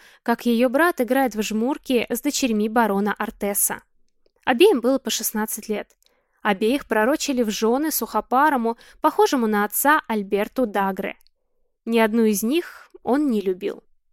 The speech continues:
Как-то, воспользовавшись пирушкой по случаю дня рождения кучера, Елене удалось вырваться, сбежать к Ларго по росистой траве.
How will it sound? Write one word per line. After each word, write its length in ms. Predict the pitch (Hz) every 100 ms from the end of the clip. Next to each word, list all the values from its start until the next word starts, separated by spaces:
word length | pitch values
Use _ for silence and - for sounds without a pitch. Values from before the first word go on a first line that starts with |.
| _ _ - - -
Как-то, 540 | - - - 277 233 -
воспользовавшись 880 | 254 - - 233 214 202 - 233 -
пирушкой 640 | 247 254 320 - - 202
по 140 | - 240
случаю 460 | - 240 - 233
дня 180 | 208 214
рождения 480 | 214 202 220 214 240
кучера, 480 | 359 - 320 269 262 - - -
Елене 360 | 294 370 381
удалось 460 | 339 254 285 311 -
вырваться, 640 | 247 302 220 208 - 208 - - -
сбежать 500 | 208 208 247 311 -
к 80 | -
Ларго 420 | 226 311 285 220
по 140 | - 247
росистой 460 | 277 - - 233
траве. 420 | - 262 233 185